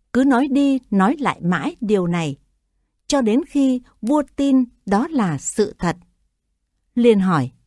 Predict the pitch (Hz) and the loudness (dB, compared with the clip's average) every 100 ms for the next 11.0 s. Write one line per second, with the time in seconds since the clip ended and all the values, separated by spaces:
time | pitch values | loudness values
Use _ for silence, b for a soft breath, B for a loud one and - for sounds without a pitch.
0 | _ _ _ _ _ 220 254 - 208 175 | _ _ _ _ _ -2 -2 -2 -2 -2
1 | 147 - - 226 220 190 202 185 277 285 | -4 -6 -2 0 0 2 0 2 0 -2
2 | - 175 147 - _ _ _ _ _ _ | 0 -2 -2 -8 _ _ _ _ _ _
3 | _ _ _ 233 233 190 180 135 - _ | _ _ _ -4 -2 -2 -4 -6 -12 _
4 | _ _ _ 269 269 254 233 _ 196 143 | _ _ _ -2 -2 -4 -8 _ -4 -2
5 | - 359 _ - 196 311 254 165 - 202 | -2 -4 _ -4 -2 -2 -2 -2 -2 -4
6 | 247 233 _ _ _ _ _ _ _ _ | -4 -6 _ _ _ _ _ _ _ _
7 | _ _ _ - 220 - 302 277 214 180 | _ _ _ -2 -2 2 0 0 0 0
8 | 160 - 247 226 190 196 160 - - 233 | -2 -2 0 0 2 2 0 -2 -2 -2
9 | - 202 185 _ _ _ - 185 - 214 | 0 -4 -4 _ _ _ 0 0 0 -2
10 | 185 175 147 143 254 262 - 247 247 | 0 -2 -2 -4 -4 -4 -2 -4 -4